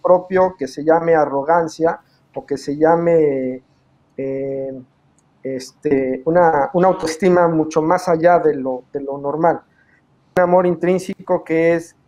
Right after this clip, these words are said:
que tengo que cuidar mi cuerpo, tengo que cuidar mi ser, tengo que cuidar lo que hago, lo que digo, qué información le pongo a mi mente, porque la mente no es responsable de la información que recibe, pero nuestra conciencia sí es responsable de saber qué le estamos poniendo a nuestra mente,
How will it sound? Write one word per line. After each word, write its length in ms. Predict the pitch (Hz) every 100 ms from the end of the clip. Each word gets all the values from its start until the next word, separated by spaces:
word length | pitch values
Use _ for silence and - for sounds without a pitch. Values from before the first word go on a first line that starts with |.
| _
que 80 | 143
tengo 300 | 143 196 190
que 100 | 160
cuidar 300 | 160 170 165
mi 160 | 160 156
cuerpo, 520 | 160 160 156 156 156
tengo 160 | 202 202
que 120 | 170
cuidar 280 | 160 151 160
mi 120 | 156
ser, 380 | 156 156 156 156
tengo 220 | 185 190 190
que 140 | 160
cuidar 340 | 151 156 160
lo 160 | 165 160
que 100 | 151
hago, 260 | 147 156 160 160
lo 140 | 147
que 160 | - 147
digo, 420 | 147 147 160 160 - _ -
qué 120 | 196
información 680 | 202 190 165 156 185 180
le 80 | 160
pongo 280 | 160 180 175
a 60 | 165
mi 140 | 156
mente, 480 | 156 160 160 175 190
porque 560 | - 147 143 143 143 147
la 300 | 147 147 151
mente 540 | 185 190 180 180 175 _ _
no 160 | 151 175
es 60 | 208
responsable 680 | 190 - 160 160 214 247 175
de 60 |
la 100 | 156
información 480 | 151 151 151 - 180
que 140 | -
recibe, 560 | 151 147 - 226 180 - _ _
pero 180 | 156 147
nuestra 300 | 151 151 156
conciencia 680 | - 151 - 240 285 - 156
sí 200 | - 202
es 80 | 196
responsable 640 | 196 160 151 190 226 196
de 80 | 143
saber 340 | 147 151 170 165
qué 140 | 185
le 60 | 165
estamos 380 | - 175 170
poniendo 420 | - 160 160 165 160
a 20 |
nuestra 320 | 143 - 151
mente, 400 | 160 160 180